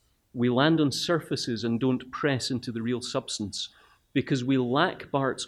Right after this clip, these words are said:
own attention to the tradition, to its resources, and to its problems. The prioritization of Christology, after all, is a characteristic move within modernity,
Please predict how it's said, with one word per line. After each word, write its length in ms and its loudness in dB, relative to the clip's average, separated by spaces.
own 220 4
attention 600 -2
to 100 -12
the 80 -10
tradition, 560 -8
to 120 -6
its 160 -8
resources, 720 -4
and 180 -6
to 140 -4
its 140 -10
problems. 720 -8
The 80 -2
prioritization 880 4
of 120 -4
Christology, 640 -2
after 360 -2
all, 320 4
is 100 -4
a 60 -4
characteristic 960 -4
move 380 6
within 280 2
modernity, 640 0